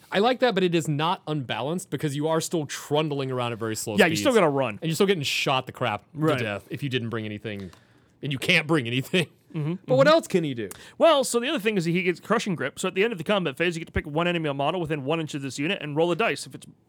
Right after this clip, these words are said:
Speaker 2: roll is equal to or greater than the model's wound characteristic, it is slain. That's a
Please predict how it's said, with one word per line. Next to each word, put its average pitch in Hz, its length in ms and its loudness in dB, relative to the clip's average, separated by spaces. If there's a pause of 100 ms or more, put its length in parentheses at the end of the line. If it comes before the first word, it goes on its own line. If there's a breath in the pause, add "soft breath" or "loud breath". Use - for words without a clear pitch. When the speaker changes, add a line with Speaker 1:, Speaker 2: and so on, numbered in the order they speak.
(260)
Speaker 2:
roll 147 420 0
is 160 140 0
equal 202 240 -4
to 226 160 0
or 175 60 2
greater 160 440 2
than 131 200 -6
the 135 80 -4
model's 143 400 0
wound 285 280 -2
characteristic, 147 480 -6
it 135 100 -6
is 247 80 -4
slain. 247 380 0 (220 loud breath)
That's 196 140 -4
a 139 80 -2